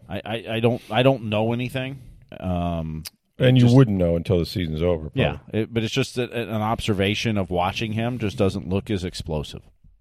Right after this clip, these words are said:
Speaker 2: Right. Right. Well, there were good, lots of feels, lots of feels in that game. It was fan appreciation night.
Speaker 1: Mm-hmm.
Speaker 2: How about the lady? So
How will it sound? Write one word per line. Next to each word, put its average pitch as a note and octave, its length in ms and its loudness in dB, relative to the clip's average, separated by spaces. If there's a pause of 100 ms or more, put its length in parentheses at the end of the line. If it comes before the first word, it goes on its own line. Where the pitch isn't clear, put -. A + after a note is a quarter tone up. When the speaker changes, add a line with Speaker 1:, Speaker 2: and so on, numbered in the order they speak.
(680)
Speaker 2:
Right. F#2 160 -4 (760)
Right. F#2 240 0 (1800)
Well, A2+ 280 10
there A#2 160 6
were A#2+ 80 8
good, A2 440 6
lots A2+ 300 4
of A2+ 120 0
feels, G2 680 -2 (220)
lots A#2 280 2
of G2 100 0
feels F#2 320 0
in E2+ 60 -4
that D#2+ 180 -4
game. F2+ 220 -2
It F2+ 60 0
was E2 140 -2
fan G2+ 260 2
appreciation F#2 680 -2
night. E2 260 0 (100)
Speaker 1:
Mm-hmm. D#2 300 -12 (140)
Speaker 2:
How - 80 -6
about F#4 160 4
the D#3+ 100 6
lady? G#2+ 680 4
So - 320 2